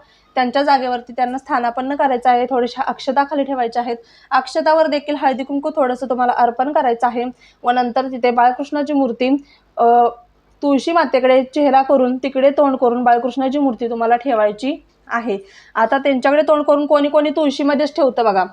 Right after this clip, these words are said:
बाळकृष्णाची मूर्ती तुळशीमध्येच ठेवतं.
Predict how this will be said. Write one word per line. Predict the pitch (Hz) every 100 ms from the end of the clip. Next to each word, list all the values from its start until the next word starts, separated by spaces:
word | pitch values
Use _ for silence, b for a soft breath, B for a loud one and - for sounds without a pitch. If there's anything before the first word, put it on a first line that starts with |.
| _ _ _ -
बाळकृष्णाची | 240 247 262 285 277 277
मूर्ती | 277 269
तुळशीमध्येच | 285 294 269 269 262 262 -
ठेवतं. | 285 -